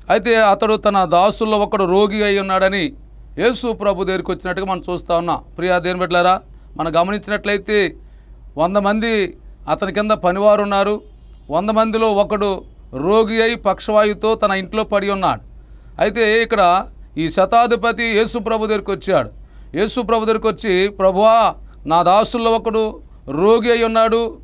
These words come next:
ఇంటిలో పడి ఉన్నాడని" చెప్పి బ్రతిలాడుతున్నట్టుగా మనం చూస్తా ఉన్నాం. ఈ రోజున ఈ శతాధిపతి గురించి కొన్ని విషయాలు మనం ధ్యానం చేసినట్లయితే, ఇక్కడ అతడు వంద మంది మీద అధికారి అయి ఉన్నప్పుడు కూడా ఎవరి దగ్గరికి వచ్చాడంటే యేసు ప్రభు దగ్గరికి వచ్చాడు.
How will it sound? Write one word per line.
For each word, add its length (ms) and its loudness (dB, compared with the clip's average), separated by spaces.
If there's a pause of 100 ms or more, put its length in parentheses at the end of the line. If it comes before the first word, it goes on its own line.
(280)
ఇంటిలో 320 0
పడి 260 2
ఉన్నాడని" 380 2
చెప్పి 540 -2 (420)
బ్రతిలాడుతున్నట్టుగా 1080 0
మనం 220 0
చూస్తా 280 -2
ఉన్నాం. 260 -2 (460)
ఈ 60 -2
రోజున 580 2
ఈ 120 0
శతాధిపతి 600 2
గురించి 300 -6
కొన్ని 200 -2
విషయాలు 320 -2
మనం 180 -2
ధ్యానం 340 2
చేసినట్లయితే, 840 -2 (400)
ఇక్కడ 560 2 (400)
అతడు 240 0
వంద 240 0
మంది 260 0
మీద 160 2
అధికారి 380 2
అయి 100 2
ఉన్నప్పుడు 340 -2
కూడా 440 0
ఎవరి 220 4
దగ్గరికి 180 2
వచ్చాడంటే 380 0
యేసు 240 2
ప్రభు 240 0
దగ్గరికి 240 0
వచ్చాడు. 360 -2